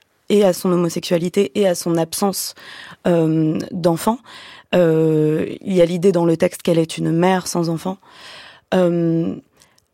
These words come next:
et elle est insatisfaite parce que elle ne cherche pas la satisfaction, en fait. C'est-à-dire,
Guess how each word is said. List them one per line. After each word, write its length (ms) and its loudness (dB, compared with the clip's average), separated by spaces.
et 120 4
elle 200 4
est 300 4
insatisfaite 880 0
parce 240 -2
que 300 -2
elle 140 2
ne 80 2
cherche 240 0
pas 160 4
la 80 6
satisfaction, 760 -2
en 60 -2
fait. 220 -4
C'est-à-dire, 360 2